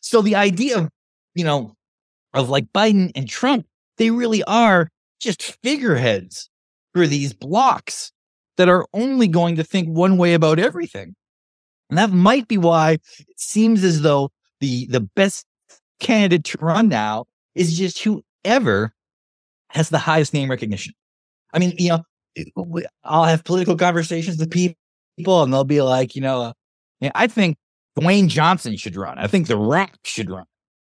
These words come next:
And everyone kinda chuckles. And part of me is like, "I don't know, that might make sense." Like, it may, because it's, it's not,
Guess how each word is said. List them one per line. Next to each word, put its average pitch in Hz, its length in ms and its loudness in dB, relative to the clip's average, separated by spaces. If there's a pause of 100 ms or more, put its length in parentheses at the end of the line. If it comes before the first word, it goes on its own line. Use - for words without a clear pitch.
(160)
And 170 180 2
everyone 208 400 2
kinda 196 240 -2
chuckles. 180 480 -2
And 175 180 -4
part 220 180 -4
of 226 60 0
me 202 100 2
is 185 120 -4
like, 170 240 -2 (640)
"I - 160 0
don't 190 40 6
know, 190 340 4
that 208 80 6
might 226 220 4
make 226 200 0
sense." - 600 -4 (380)
Like, 190 160 -2
it 196 60 0
may, 190 340 2
because 202 320 0
it's, 185 180 -4 (160)
it's 185 240 -8
not, 233 300 0